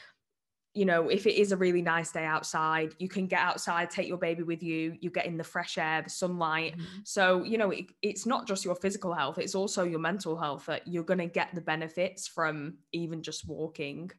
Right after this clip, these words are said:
Speaker 2: Yep.
Speaker 1: So it's, yeah, it's such a great way to move your body. So that is the end of the podcast. But before we go, could you let everybody know, like, where they can find you? Um,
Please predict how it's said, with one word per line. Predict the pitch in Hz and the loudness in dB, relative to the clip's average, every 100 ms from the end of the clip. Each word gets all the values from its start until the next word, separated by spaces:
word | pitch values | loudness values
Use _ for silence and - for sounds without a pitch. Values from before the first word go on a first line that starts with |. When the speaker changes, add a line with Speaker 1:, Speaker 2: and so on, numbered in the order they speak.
| _ _ | _ _
Speaker 2:
Yep. | - 165 165 _ | -10 -10 -10 _
Speaker 1:
So | - - 156 156 156 | -8 0 2 2 2
it's, | 165 - - - | -2 -4 -6 -4
yeah, | 160 147 | -2 0
it's | 190 - - _ - | -2 -4 -8 _ -8
such | 190 - | -8 -4
a | 170 | -4
great | 165 151 139 | 0 0 0
way | 143 147 | -2 -4
to | - 151 | -4 -4
move | 151 147 160 | -4 -4 -4
your | 151 | -4
body. | 151 143 139 143 - - _ _ - - - | -4 -2 -4 -4 -12 -20 _ _ -20 -20 -10
So | - 196 185 185 185 - _ - | 2 6 8 6 4 -4 _ 0
that | 202 247 - | 6 6 8
is | 226 220 | 6 6
the | 220 | 6
end | 196 185 | 4 4
of | |
the | 180 | 0
podcast. | 208 208 - 170 151 - - 202 | 2 2 2 -2 0 -2 -8 0
But | 190 | 0
before | 190 190 - 226 254 247 240 | 0 -4 0 4 6 4 2
we | 214 196 | -2 0
go, | 202 196 160 135 - | 6 6 6 4 0
could | 220 220 | -2 0
you | 262 | 2
let | 269 | 4
everybody | 262 269 233 226 | 4 2 0 2
know, | 214 208 202 202 - | 6 6 6 4 4
like, | 185 - | 2 4
where | 185 175 | 2 2
they | |
can | 170 185 | 0 -2
find | 185 214 208 214 220 | 0 2 2 0 0
you? | 208 202 202 - | 2 4 2 2
Um, | 175 170 175 | 4 2 0